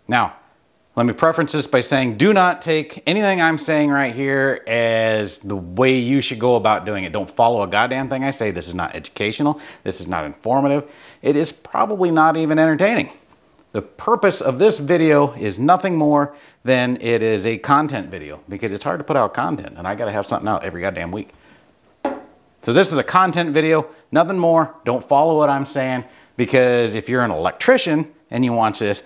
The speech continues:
you're gonna go, Oh my God, this guy is an idiot. We know that is well established. I'm pretty sure we've established that through many of my videos in the past. So right now, this is on, as you can see, there is a light right here. I shouldn't say it's on,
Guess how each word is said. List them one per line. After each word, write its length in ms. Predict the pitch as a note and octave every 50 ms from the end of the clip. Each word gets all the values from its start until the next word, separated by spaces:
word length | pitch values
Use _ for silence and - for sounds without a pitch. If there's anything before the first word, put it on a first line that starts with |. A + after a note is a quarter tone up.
| - _ _
you're 140 | - B2+ A#2+
gonna 140 | A#2+ A#2+ G2+
go, 180 | G2+ G2 - -
Oh 140 | A2 C3
my 200 | C3 B2+ B2 A#2
God, 420 | G2+ F2 - C#3 C#3 B2 F#2+ F2 - - _ _ _
this 160 | - C3+ -
guy 240 | - - A#2 A2 G#2
is 240 | G#2 G2+ F#2+ G#2+ F#2+
an 120 | A2 A2+
idiot. 280 | B2+ D3+ D3 - - - _ _ _ _ _ _ _ _ _
We 200 | - G#2+ A#2+ A#2+
know 360 | B2 A#2+ G2 F#2 F#2+ F#2 - -
that 160 | - G#2 G2
is 100 | F#2 F2+
well 220 | F2 E2 F2 D#2+ E2
established. 600 | - - - C#3 C3+ D#3+ - - - - - - -
I'm 140 | - F#2+ F2+
pretty 180 | - - A#2+ A2+
sure 220 | - - A#2+ A2+
we've 200 | F#2+ G2+ G2+ F2+
established 500 | G2 - - A2+ F#2+ G2 F#2+ F2+ - -
that 240 | - E2 F2 - -
through 160 | - F#2+ F#2
many 220 | F2 E2+ E2 E2+ E2+
of 100 | E2 D#2
my 180 | E2+ F2 F2
videos 380 | D#2+ E2+ D#2 D#2 D#2 D#2+ - -
in 180 | - - -
the 60 | - -
past. 360 | - D#3+ D3 - - - - - _ _ _ _ _ - - - - - - - _ _ _ _ _ _ _ _ _ _ _
So 380 | - A3 G#3+ F#3 - - - - _ _ _
right 160 | - E3+ F#3+
now, 340 | F#3+ F#3 F#3 F3+ E3 C#3+ - - _ _ _
this 240 | G#2+ D#3 D3+ C#3+ D#3
is 320 | D#3 D#3 D#3 C#3+ - - - -
on, 320 | - A#2+ B2 A2+ A#2 B2 G#2+
as 200 | A#2 G2+ F#2+ G#2+
you 100 | C#3 -
can 100 | - F#2+
see, 300 | G#2 G2+ G2+ G#2 - - - _ _ _ - - _ _ _ _ _
there 120 | A2 G#2
is 80 | G2+ F2+
a 40 | F#2
light 260 | G2 F#2 F#2+ F#2+ -
right 160 | F#2 F2+ E2
here. 220 | E2+ E2+ E2+ - - -
I 80 | G#2
shouldn't 200 | G#2+ - G#2 F#2+
say 120 | - F#2 E2
it's 80 | -
on, 200 | F2+ D#2+ D2+ -